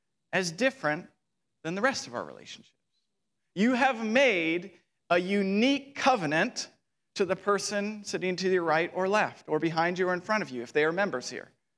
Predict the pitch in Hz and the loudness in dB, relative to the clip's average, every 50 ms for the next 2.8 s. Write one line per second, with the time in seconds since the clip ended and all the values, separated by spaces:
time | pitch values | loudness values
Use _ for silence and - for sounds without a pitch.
0 | _ _ - - - 202 240 269 247 196 202 208 208 208 - - 196 196 190 208 | _ _ -18 -4 0 2 4 4 4 4 2 0 -2 -2 -2 -4 -6 -2 0 2
1 | 214 208 208 226 269 269 - - 277 214 214 202 - - 220 214 202 208 220 254 | 4 4 4 4 4 2 0 -2 -2 -2 -2 -2 -2 -4 -2 0 0 2 4 4
2 | 285 277 269 220 - 220 196 185 - - 180 165 180 190 - | 4 2 0 -2 -2 -2 -2 0 0 0 2 2 2 0 -4